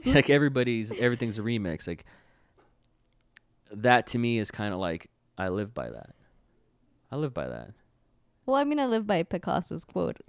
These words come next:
Speaker 1: quotes also.
Speaker 2: That, that's the kind of stuff that when I first saw Kill Bill and I realized what filmmaking was, I was like, "Oh, that's the way my brain is wired. I get it now." I'm all about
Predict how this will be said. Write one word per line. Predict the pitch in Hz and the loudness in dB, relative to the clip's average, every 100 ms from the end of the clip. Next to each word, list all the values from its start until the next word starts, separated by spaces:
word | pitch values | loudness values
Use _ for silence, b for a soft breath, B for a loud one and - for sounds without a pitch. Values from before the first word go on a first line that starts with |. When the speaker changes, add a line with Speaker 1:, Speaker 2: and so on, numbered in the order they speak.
| - | -8
Speaker 1:
quotes | 180 165 - | -2 -2 2
also. | 190 277 - 156 160 180 226 b b b b b b b | 2 0 -2 -2 -2 -6 -8 b b b b b b b
Speaker 2:
That, | 123 131 - | 0 0 2
that's | 131 151 | 0 0
the | 156 | -4
kind | - 127 | -4 -4
of | 107 | -6
stuff | - 104 107 | -4 -4 -4
that | - 90 82 - _ - | -4 -2 -4 -8 _ -8
when | 107 | -4
I | 110 113 | -4 -4
first | - 110 - | -4 -6 -4
saw | 107 101 95 92 104 _ _ _ _ | -4 -2 -2 -4 -8 _ _ _ _
Kill | - 101 | -6 -4
Bill | 90 92 98 104 _ _ _ - _ - | -2 -4 -4 -8 _ _ _ -20 _ -8
and | 101 | -4
I | |
realized | 98 104 104 98 98 | -2 0 0 0 -2
what | 87 | -6
filmmaking | - 104 98 98 98 | -6 -6 -6 -6 -8
was, | 87 101 110 | -6 -6 -6
I | 95 | -8
was | 104 | -6
like, | 107 - - | -8 -8 -10
"Oh, | - 127 117 | -8 -4 -4
that's | 98 101 113 110 - | -4 -4 -4 -4 -10
the | - 110 | -10 -6
way | 107 104 | -4 -4
my | 101 101 123 | -4 -4 -2
brain | 143 110 101 90 | -4 -4 -4 -6
is | 82 - | -12 -12
wired. | 71 67 58 - - - _ _ _ _ _ - | -12 -12 -14 -16 -20 -20 _ _ _ _ _ -10
I | 107 104 95 _ _ | -6 -6 -8 _ _
get | - 117 143 | -10 -4 -2
it | 107 | -2
now." | 87 85 67 69 - _ _ _ _ _ - | -6 -10 -12 -14 -18 _ _ _ _ _ -8
I'm | 101 110 | -2 0
all | 123 | 2
about | 120 101 - | 2 0 -2